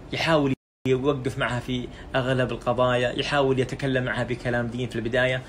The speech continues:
ثم يأتي بالأمور، الخطوات التي يعني، آه، تغير المسار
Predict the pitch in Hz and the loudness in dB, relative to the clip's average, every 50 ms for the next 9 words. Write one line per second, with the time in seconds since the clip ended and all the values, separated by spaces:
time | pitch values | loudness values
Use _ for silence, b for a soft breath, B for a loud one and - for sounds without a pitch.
0 | B B B B B - - 226 247 262 262 254 247 247 302 - - 180 - 247 | B B B B B -4 -2 -2 -2 0 0 2 2 2 2 0 0 -2 -2 0
1 | 240 190 185 190 - 202 185 202 240 240 190 160 - - 170 - - 180 190 208 | 0 2 2 2 2 2 2 2 2 0 0 -2 -2 -4 -4 0 2 2 4 4
2 | 214 - - 170 165 175 175 170 185 180 180 170 160 147 151 151 151 131 131 135 | 4 4 2 2 2 2 0 0 0 0 2 0 0 -2 0 0 0 2 2 0
3 | 131 135 135 - B B B B B B B B B - - - - 58 60 60 | -2 -2 -4 -8 B B B B B B B B B -8 -4 -2 -2 -2 -2 -2
4 | 58 60 58 58 58 - - 113 - - 147 135 165 226 226 202 196 180 160 151 | -2 -2 -2 -4 -4 -6 -6 -6 -4 -2 0 4 6 6 6 8 8 6 6 6
5 | 139 143 139 - 175 180 170 | 4 2 2 2 2 2 2